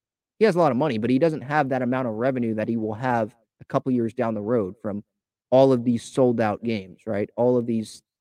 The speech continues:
season ticket sales and the concession sales and the World Series postseason, uh, revenue, right? If the Padres get to the World Series, there's even more revenue from that, right? So again, Manny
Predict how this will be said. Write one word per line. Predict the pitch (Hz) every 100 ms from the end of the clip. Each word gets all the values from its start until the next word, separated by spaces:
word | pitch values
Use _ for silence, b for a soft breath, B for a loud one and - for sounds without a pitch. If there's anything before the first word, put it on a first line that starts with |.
| _
season | - 147 127 113
ticket | - 123 107
sales | - 104 98 98
and | 104
the | 104
concession | - 117 151 131 110 107
sales | - 104 87 90 - _ _ _ -
and | 120 120
the | 120
World | 135 147 -
Series | - 156 147 139 -
postseason, | - 147 135 - 151 135 117 98 - _ _ -
uh, | 113 107
revenue, | 104 110 104 98 76 85
right? | 104 113
If | 117
the | _
Padres | 123 123 123
get | 131 123
to |
the | 127
World | 131 135
Series, | - 151 135 113
there's | 113 120
even | 123 123
more | 127 123
revenue | 120 127 127
from | 123 120
that, | 123 123 - _ _ _ _ -
right? | 104 113 _ _ _ _ _ _ _ _ _
So | - 139
again, | 165 120 - _ _ -
Manny | 117 202 151 113